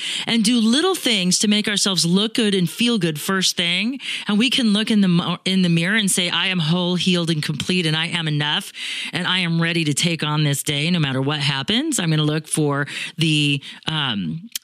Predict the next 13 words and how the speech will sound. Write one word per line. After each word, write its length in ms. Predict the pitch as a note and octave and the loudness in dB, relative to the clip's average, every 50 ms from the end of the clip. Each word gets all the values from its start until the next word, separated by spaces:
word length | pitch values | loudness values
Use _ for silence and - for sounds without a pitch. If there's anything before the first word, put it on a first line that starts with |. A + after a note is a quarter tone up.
| _ - | _ -6
uh, 300 | E3+ D#3 C#3+ C#3 C3 G2 | -4 -2 -2 -2 -4 -4
best 500 | F#2 D3+ D3+ E3 E3 G#3 - - - - - | -4 -4 -2 -2 -2 -2 -2 -4 -4 -4 -2
in 180 | - E3+ E3 - | -2 -2 0 0
every 220 | D#3+ E3 D3+ E3 D#3+ | -2 -2 0 0 2
situation." 840 | - - E3 - - D3+ C#3 C#3 D3 D3 - A#3+ C#4+ D#4 D#4+ C4+ - - - - - - - - - | 2 2 2 2 0 2 0 2 2 2 0 0 -2 -4 -8 -8 -10 -16 -20 -18 -18 -18 -10 -4 0
And 640 | F#3 F#3+ F#3 F3+ F3 E3+ D#3+ D#3 D3+ D#3 E3 D#3 - - - | 0 2 2 2 2 2 2 0 0 0 0 0 -2 -4 -4
I, 120 | - E3+ E3 | -2 -2 0
you 220 | E3 - - E3 | 0 2 2 2
know, 320 | D#3+ D3+ D3 C#3+ C#3+ C3+ - _ _ _ _ _ _ | 2 2 0 0 -2 -2 -4 _ _ _ _ _ _
that's 480 | F#3 F3+ D#3+ C#3+ F#3+ G#3+ C4 - - F#3 | 0 2 2 2 2 0 0 -2 -4 -2
what 340 | E3 D#3+ D#3+ D3+ C3+ - - _ _ _ _ _ _ - | -2 -2 -2 -2 -4 -6 -10 _ _ _ _ _ _ -6
really 440 | - F#3 E3 E3+ F#3 G3 F#3+ E3+ D#3+ | -4 0 2 2 4 4 2 2 2
matters. 680 | D#3 D3+ D#3+ F#3+ B3 E4+ D#4+ E3+ C3 A#2 G#2 - - | 4 2 2 2 0 0 0 -2 -2 0 0 -2 -2